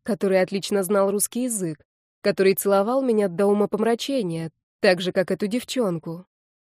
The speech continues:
который оставил меня. Антон или Кизон рывком вытащил меня из-под стола, как куклу, и поставил на ноги.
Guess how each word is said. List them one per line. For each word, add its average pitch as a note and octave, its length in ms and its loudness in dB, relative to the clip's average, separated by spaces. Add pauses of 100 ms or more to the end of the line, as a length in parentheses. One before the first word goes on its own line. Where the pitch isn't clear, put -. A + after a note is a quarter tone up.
(140)
который G#3+ 420 4
оставил A3 500 0
меня. E3+ 380 -6 (1000)
Антон F#3 440 4
или F3+ 120 2
Кизон C#4 560 0 (100)
рывком C#4 480 0
вытащил G3 440 -4
меня F#3+ 260 0
из-под - 260 -6
стола, F#3+ 320 -2
как G3 240 -6
куклу, B3 380 0
и - 240 -4
поставил A#3+ 540 -2
на F#3+ 160 -4
ноги. D#3+ 340 -8